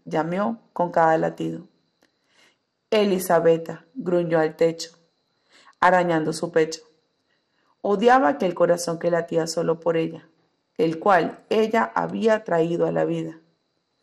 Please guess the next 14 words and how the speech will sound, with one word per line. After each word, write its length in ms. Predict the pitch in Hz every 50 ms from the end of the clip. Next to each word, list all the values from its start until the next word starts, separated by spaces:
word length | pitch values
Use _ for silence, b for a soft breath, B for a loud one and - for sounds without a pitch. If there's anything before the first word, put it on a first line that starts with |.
| _ _ _ _ _ _
"Me 180 | - 170 165 160
trajo 380 | 160 160 160 165 165 165 165
a 40 | 151
la 140 | 156 156 151
vida, 360 | 151 156 156 160 160 156 - _ _ _ _ _ _ b b b b b b b
al 160 | - 185 196
igual 280 | 202 208 226 262 262 -
que 120 | 247 202
un 160 | 185 175 175
animal 340 | 170 175 180 185 180 175 170
atrapado 640 | 170 170 170 180 180 - - 175 165 165 165 165
que 120 | 165 - 165
se 160 | - - 156
muerde 520 | 156 160 165 175 170 165 165 - - -